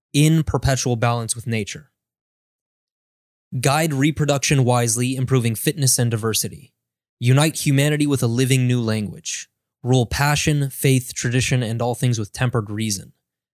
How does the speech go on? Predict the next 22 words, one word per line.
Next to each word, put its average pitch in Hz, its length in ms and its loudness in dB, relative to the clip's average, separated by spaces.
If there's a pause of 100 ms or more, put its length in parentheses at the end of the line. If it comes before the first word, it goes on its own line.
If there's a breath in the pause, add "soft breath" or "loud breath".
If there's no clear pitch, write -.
Protect 160 360 0
people 139 300 2
and 123 80 4
nations 120 360 0
with 107 120 -4
fair 120 220 0
laws 113 380 0
and 113 140 -8
just 107 260 -2
courts. - 480 -4 (420)
Let 127 140 0
all 135 180 0
nations 139 400 0
rule 127 320 0
internally, 127 600 0
resolving 113 420 -2
external 131 460 0
disputes 117 460 -2
in 110 100 -6
a 107 80 -2
world 104 320 -6
court. - 380 -2